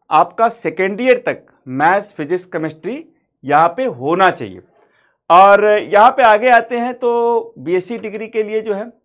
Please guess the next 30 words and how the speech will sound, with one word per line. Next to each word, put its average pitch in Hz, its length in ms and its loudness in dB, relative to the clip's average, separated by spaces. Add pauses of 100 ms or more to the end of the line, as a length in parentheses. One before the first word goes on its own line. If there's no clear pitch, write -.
(200)
इलेक्ट्रॉनिक्स, 175 540 -4
कंप्यूटर 175 420 -10
साइंस, 180 340 -6
केमिस्ट्री, 165 540 -6
स्टैटिस्टिक्स 165 680 -10 (440)
कम 180 140 -2
से 185 120 -10
कम 196 140 -6
दो 170 220 -4
साल 180 200 -2
तक 175 180 -12
के 185 60 -8
होना 170 180 -6
चाहिए। 175 160 -10
टीजीटी 202 340 -6
साइंस 202 380 -2
के 208 120 -8
लिए 208 140 -2
बॉटनी, 160 400 0
जूलॉजी 170 400 -4
and 196 140 -8
केमिस्ट्री 160 460 -6
की, 196 320 -16 (420)
का 185 100 4
कॉम्बिनेशन 175 540 -2
मैं 180 140 0
आपको 170 220 -2
बता 160 240 -2
देता 165 240 -4
हूँ, 196 300 -8